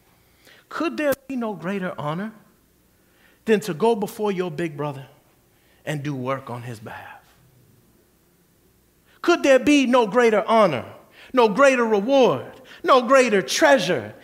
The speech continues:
than to be given more missional clarity? And this is just a foreshadow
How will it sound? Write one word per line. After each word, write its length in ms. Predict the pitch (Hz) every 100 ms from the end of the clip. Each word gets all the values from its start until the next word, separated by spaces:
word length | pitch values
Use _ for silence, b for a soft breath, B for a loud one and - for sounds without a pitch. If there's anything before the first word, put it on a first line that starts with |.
| B B
than 160 | 285 254
to 100 | 233
be 120 | 196
given 600 | 185 208 311 277 240 208 - - - -
more 320 | 208 233 196
missional 480 | 185 202 - 160 151
clarity? 540 | 180 151 123 107 - - _ _ _ _ _ _ _ _ _ _ _ _ _ _ _ _ _ _ _ _ _ _ _ _ _ _ _ -
And 260 | 214 208 220
this 720 | 302 131 - - - - - - - _ _ b b b b b
is 220 | 190 185 143
just 360 | 220 311 - -
a 100 | 185
foreshadow 840 | - 311 339 - 190 123 104 90